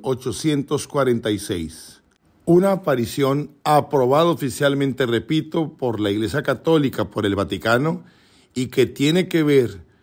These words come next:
con lo que viene al mundo entero, empezando por Francia, con Italia, en donde se nos habla, y la Santísima Virgen María de la Salette lo ha dicho,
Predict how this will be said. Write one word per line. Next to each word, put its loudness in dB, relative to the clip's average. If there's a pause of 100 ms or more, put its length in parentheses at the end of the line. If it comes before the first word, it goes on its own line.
(220)
con 2
lo 2
que 0
viene 4
al 2
mundo 0
entero, 0
empezando -4
por -2
Francia, -2 (640)
con 0
Italia, 0 (200)
en 0
donde 0
se -6
nos -2
habla, 4
y 2
la 2
Santísima -2
Virgen -2
María 2
de 2
la 0
Salette -2
lo 0
ha 2
dicho, 0